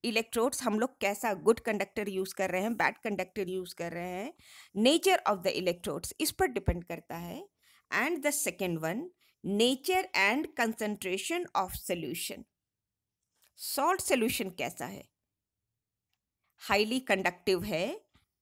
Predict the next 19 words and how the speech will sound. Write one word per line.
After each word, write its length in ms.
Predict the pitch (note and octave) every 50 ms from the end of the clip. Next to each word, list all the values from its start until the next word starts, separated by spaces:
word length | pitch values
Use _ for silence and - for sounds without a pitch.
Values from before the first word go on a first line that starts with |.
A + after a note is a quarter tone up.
| _ _
हाँ, 360 | - - G3 A3 C4+ F4+ G#4 - _ _ _ _ - -
अ, 380 | - - F#3 F3+ E3+ E3+ F3 E3+ F3 - _ _ _ -
कंसंट्रेशन 800 | - B3 B3 A#3+ C#4 C4 B3 B3+ A#3+ A#3 A#3 - D#4+ D4 B3 G3
कितना 340 | - B3 A3+ - A#3 C4+ C4+
गाढ़ा, 500 | G#3 - G3 G3 A3 A3+ A3+ F3+ D3+ - _ _ _ _ _ _ -
कितना 280 | - A3 - - A#3+ A#3+
कंसंट्रेशन 800 | A#3+ G#3+ F#3+ G3+ F#3+ F3+ F3+ F3 - A#2 F3 - - A#2+ B2 A#2+
है। 100 | - - _ _ _ _ _ _ _ _ _ _ _ _ _ _ _ _ -
Nature 420 | F#3 G#3 A#3+ C#4 C4+ - F4 E4+ - -
of 100 | A#3+ A3
the 140 | F3+ - -
chemical 560 | - - B3+ C4 C#4+ D#4+ D4 F4+ F4 F4 D#4+ - G#3+
reactions 580 | G3+ G3 E3 D#3+ - - - G3+ F#3+ G#3 C#4 D#4 D4 _ _ _ _ _ _ _ _ - B3+
taking 340 | A#3 A#3+ - D4+ D4 C#4+ C4+ - G#3+
place 320 | F#3 F3+ F#3 A#3+ F4 - - - _ _ _ _ _ _ - -
during 360 | F3+ B3+ C#4 C#4 E4 E4+ D#4+ -
electrolysis 1080 | - A#3+ G#3 G3 G3 - - F3 F3 D#3 F3 - - F#3 A3 F4 G#4 - - - - _ _ _ - G#3
depends 440 | F3+ A3+ A3+ A3+ - C4 D4+ F4 F4 -
upon 460 | - - - - F#3+ F3+ F3+ F3 F#3+